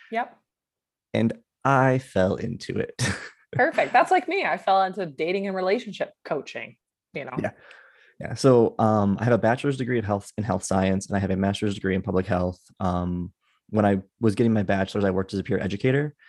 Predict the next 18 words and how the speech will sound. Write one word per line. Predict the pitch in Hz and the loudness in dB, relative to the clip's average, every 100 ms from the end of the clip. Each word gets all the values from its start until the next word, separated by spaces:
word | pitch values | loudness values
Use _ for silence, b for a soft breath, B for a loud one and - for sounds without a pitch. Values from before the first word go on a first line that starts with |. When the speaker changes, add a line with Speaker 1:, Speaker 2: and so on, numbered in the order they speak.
| b b _ - | b b _ 0
Speaker 2:
And | 104 101 | 4 4
throughout | 95 107 104 | 2 0 2
that, | 98 98 | 2 2
I | |
was | 95 92 | 0 0
doing | 98 90 | -4 -4
education | 92 - 90 - | -6 -4 -4 -4
on | 98 95 | -6 -6
alcohol, | - 95 101 95 92 92 | -4 -4 -2 0 0 0
like, | 95 | -4
tobacco | - 95 92 | -4 -4 -2
and | 92 | -2
other | 90 | -2
drugs, | 90 90 90 90 90 | 0 2 2 0 0
relationships, | 95 92 98 - 95 - | -2 -2 -4 -4 -4 -4
things | - 101 | -6 -4
like | 95 95 | -4 -2
that | - | -4